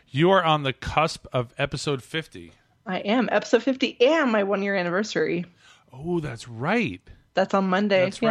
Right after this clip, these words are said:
Speaker 1: right. Yes, you know, it's <laughs> math.
Speaker 2: Math, <laughs> math is hard, guys.
Speaker 1: Math, <laughs> math is, math is hard. Um,
Speaker 2: Like, for the longest time, I knew my episode fifty was gonna land on my one-year anniversary, and then for
Speaker 1: Mm-hmm.
Speaker 2: some reason last week, I started doubting that,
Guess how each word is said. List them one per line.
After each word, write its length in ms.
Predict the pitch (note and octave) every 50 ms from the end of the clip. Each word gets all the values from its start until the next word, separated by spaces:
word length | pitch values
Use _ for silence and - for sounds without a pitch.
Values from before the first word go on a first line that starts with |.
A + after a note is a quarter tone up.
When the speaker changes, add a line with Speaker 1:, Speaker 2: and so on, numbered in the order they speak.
| A3 G#3+
Speaker 1:
right. 80 | G#3+ G#3+ G#3+ _ -
Yes, 320 | C#3 E3+ F3+ C#3+ - - -
you 80 | C#3 C3+
know, 140 | C3+ C3+ C3 C#3+
it's 300 | C3+ C#3 - - - - C#3+ -
<laughs> 80 | - E3+
math. 600 | D#3+ C#3+ C#3 D3+ E3 D#3+ B2 G#2 - - - - _ _ _ _ _ _ _ _ _ _ - -
Speaker 2:
Math, 600 | G3 A3 A3+ D4 C4 A3 - - B3 A3 - -
<laughs> 120 | D4+ -
math 240 | D4+ F4 F#4 B4 - F#4
is 140 | D4 -
hard, 300 | - G3 F3+ F#3 F#3 F3+
guys. 440 | - G3 D#3+ G3 - G3 A3+ A3 - D#3
Speaker 1:
Math, 180 | D#3+ F3 D3+ - - -
<laughs> 640 | G#3+ F#3+ - - - - F#5 - - _ - -
math 340 | D#3 D#3 C#3+ - G3+ F#3 F#3 E3
is, 60 | C#3 - _ _ _ _ - -
math 260 | D3+ E3 F3+ F3 F#3
is 120 | F3 D3+
hard. 340 | E3 E3 D#3+ D3 B2+ A2+ - - - - - - -
Um, 320 | E3+ F3 F3 F3 E3+ E3+ E3
Speaker 2:
Like, 240 | D4+ G4 F4 D#3 - _ _ _ _ _ -
for 80 | F#4+
the 120 | F4+ F4 E4
longest 500 | D#4+ E4+ F4 F#4 G#4 G#4+ A4+ A4 - -
time, 300 | - F4+ F4 D#4+ C#4+ -
I 140 | - B3 B3+
knew 460 | B3 B3 C4+ D4 D#4 D#4+ E4+ E4+ D#4+ C#4
my 120 | B3+ A#3
episode 420 | F#3+ D#3 - G#3+ - - C4 A3+ A3+
fifty 380 | - - B3 B3 - - G3+
was 200 | F#3 G3 G3+ G3 -
gonna 200 | G3+ F#3 F#3 F#3
land 200 | F#3 F#3 F3+ -
on 120 | F3+ F3+
my 140 | F3 E3+ E3+
one-year 320 | E3+ F3 F3+ F3 F3 E3+
anniversary, 600 | - E3+ E3 D#3+ D#3+ E3 F3 E3+ - E3 E3 - -
and 120 | E3+ F3
then 80 | F#3 E3+
for 80 | E3+ E3
Speaker 1:
Mm-hmm. 100 | E3 F3
Speaker 2:
some 100 | B3 C4+
reason 240 | C4+ C4+ A#3+ A3+ G3+
last 320 | F3+ E3+ F#3+ G#3+ - -
week, 220 | G#3 G#3 A#3 G#3+ -
I 80 | - F#3+
started 300 | - G3+ F#3+ F#3+ G3+ F3+
doubting 340 | F3 D#3+ E3+ F#3+ G3+ A3
that, 360 | A#3 B3 C4 D4 D4 - -